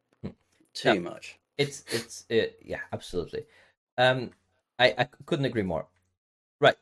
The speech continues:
Speaker 1: let's m-, move over to, uh, on the podcast that never was. Uh, I,
Speaker 2: Hmm.
Speaker 1: uh, I actually had a, I, I had forgotten to put a game that I did play, uh, called Unmetal. We were talking about Metal Gear Solid, uh, earlier, but Metal Gear Solid,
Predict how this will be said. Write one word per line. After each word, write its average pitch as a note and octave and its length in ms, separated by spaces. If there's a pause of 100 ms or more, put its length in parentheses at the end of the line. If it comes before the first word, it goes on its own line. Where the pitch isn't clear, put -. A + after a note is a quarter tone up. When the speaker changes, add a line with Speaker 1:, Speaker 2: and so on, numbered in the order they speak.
Speaker 1:
let's F3 280
m-, F#3 200
move G3 240
over C3+ 360
to, A#2 680
uh, G#2 280 (680)
on D3 120
the D3+ 100
podcast D3+ 420
that G#2+ 100
never A#2 200
was. - 540
Uh, G#2+ 440
I, A2+ 180
Speaker 2:
Hmm. A2+ 120
Speaker 1:
uh, G#2+ 180
I B2 140
actually C3+ 240
had A#2+ 120
a, A#2 180
I, A#2 300
I B2 120
had B2+ 160
forgotten B2 440
to - 80
put A2+ 240
a G#2 60
game G#2+ 260
that G2+ 100
I G2+ 100
did A2+ 240
play, D#2+ 340 (260)
uh, E2+ 400 (160)
called G2+ 400
Unmetal. G2 960 (540)
We A2+ 80
were G#2 60
talking A2+ 200
about G2 160
Metal G2+ 220
Gear F#2 160
Solid, F#2 520
uh, F#2 360
earlier, F2+ 340
but F#2+ 240
Metal C3+ 220
Gear A#2 140
Solid, A#2 480